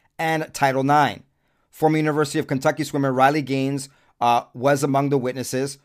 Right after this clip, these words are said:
who testified before the House subcommittee. Now, it started off with a little bit of fireworks.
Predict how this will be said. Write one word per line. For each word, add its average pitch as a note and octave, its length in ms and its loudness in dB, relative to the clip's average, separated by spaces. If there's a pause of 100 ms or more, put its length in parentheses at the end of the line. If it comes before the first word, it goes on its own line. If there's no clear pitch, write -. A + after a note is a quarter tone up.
(160)
who D#3+ 120 -2
testified D#3 640 2
before C#3 380 -2
the C#3 140 -2
House B2+ 420 0
subcommittee. B2+ 800 -4 (800)
Now, A#2 380 0 (400)
it D3+ 120 -4
started G3 400 4
off D#3 460 4
with C#3 400 -2
a C#3 320 -6
little D3+ 300 0
bit C3 420 -4
of A#2+ 280 -4
fireworks. D#3+ 840 0